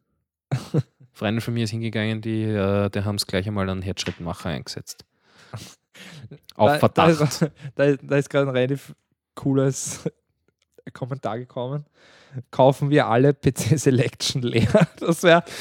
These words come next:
Speaker 1: das wär echt einmal eine geile Idee. So,
Speaker 2: Das wär
Speaker 1: Overclockers unterstützt,
Speaker 2: Flashmob, ja.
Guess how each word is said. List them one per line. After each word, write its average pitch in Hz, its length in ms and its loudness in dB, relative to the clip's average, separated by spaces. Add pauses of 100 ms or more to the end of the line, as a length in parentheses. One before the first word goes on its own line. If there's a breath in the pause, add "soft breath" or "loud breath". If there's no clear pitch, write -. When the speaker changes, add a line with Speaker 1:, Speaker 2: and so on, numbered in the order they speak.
(140 loud breath)
Speaker 1:
das 165 160 6
wär 170 140 6
echt 226 180 4
einmal 226 180 8
eine 208 160 4
geile 190 280 4
Idee. 208 220 6
So, 175 120 6
Speaker 2:
Das 202 320 6
wär 151 100 8
Speaker 1:
Overclockers 240 360 6
unterstützt, 185 500 4
Speaker 2:
Flashmob, 165 560 6
ja. 131 220 4